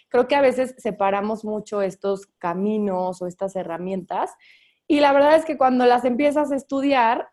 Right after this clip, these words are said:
yo me doy cuenta que todo es lo mismo. Así como cuando, eh,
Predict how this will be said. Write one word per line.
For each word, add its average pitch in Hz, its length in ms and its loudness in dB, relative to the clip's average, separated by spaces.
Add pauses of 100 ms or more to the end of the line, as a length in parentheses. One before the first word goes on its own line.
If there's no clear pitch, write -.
yo 240 140 -6
me 262 120 -2
doy 254 120 -4
cuenta 262 220 -6
que 262 100 -10
todo 285 240 -4
es 277 120 -6
lo 277 100 -4
mismo. 277 380 -10
Así 226 280 -6
como 269 260 -6
cuando, 185 500 -4 (400)
eh, 214 420 -4